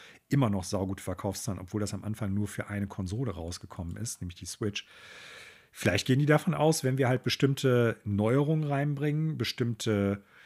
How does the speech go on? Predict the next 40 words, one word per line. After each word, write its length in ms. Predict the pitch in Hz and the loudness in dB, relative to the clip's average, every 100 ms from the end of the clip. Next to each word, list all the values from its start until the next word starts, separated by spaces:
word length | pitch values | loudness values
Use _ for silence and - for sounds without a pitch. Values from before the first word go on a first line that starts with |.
| - | -20
Sachen, 440 | - 98 117 - 113 | -6 -2 0 0 -2
die 160 | 113 | -2
halt 160 | 101 101 | -2 -2
auch 180 | 87 - | -4 -4
Nicht-Fighting-Game-Fans 1200 | 95 - - 135 151 165 156 156 - 156 156 165 | -4 -4 -4 -6 -4 -4 -4 -6 -4 -2 -2 -4
dann 180 | 165 147 | -4 -4
irgendwie 200 | 151 160 | -4 -6
interessieren 360 | 151 151 - 151 | -6 -6 -4 -4
könnten, 380 | 175 175 180 - - - - | -4 -2 -2 -4 -20 -20 -4
dann 200 | 117 95 | -2 0
verkaufen 440 | 117 - 185 214 | -2 4 4 4
wir 80 | 123 | -2
halt 160 | 92 - | -2 -6
ein 60 | |
paar 160 | 95 104 | -6 -6
Millionen 320 | 95 95 95 | -4 -4 -6
Einheiten 340 | 95 92 101 113 | -6 -6 -4 -4
mehr. 120 | 101 | -2
Und 80 | 104 | -4
ich 200 | - - - | -8 -12 2
kann 200 | 131 151 | 4 4
zumindest 360 | 175 190 185 | 2 2 2
sagen, 340 | - 190 202 240 - - _ - | 2 4 4 0 -10 -20 _ 6
bei 180 | 117 | 6
mir 260 | 120 123 143 | 8 4 4
hat 140 | 160 | 2
das 140 | 170 - | 0 0
ja 80 | 160 | -2
funktioniert. 640 | 165 160 175 208 147 - _ - | -2 -4 -2 0 -2 -4 _ -4
Dieser 300 | 107 104 - | 0 0 0
Open-World-Aspekt, 800 | 120 113 98 131 170 165 175 165 | -2 0 2 2 0 -2 -2 -2
den 100 | 165 | -4
die 60 | 160 | -2
da 100 | 156 | -2
drin 220 | 151 165 | -2 -2
haben, 280 | 165 170 160 | 0 0 -2
beziehungsweise 500 | - 123 - 110 101 | -4 -6 -4 -4 -2
dieses, 420 | 101 98 - - | -4 -2 -4 -6
dieses 300 | - 92 - | -8 -4 -2
Singleplayer-Kampagnen-Ding, 1400 | 113 170 - 156 147 - 107 - 139 165 160 170 180 | 0 -2 -2 -2 -2 -2 -6 -2 -2 0 0 0 -2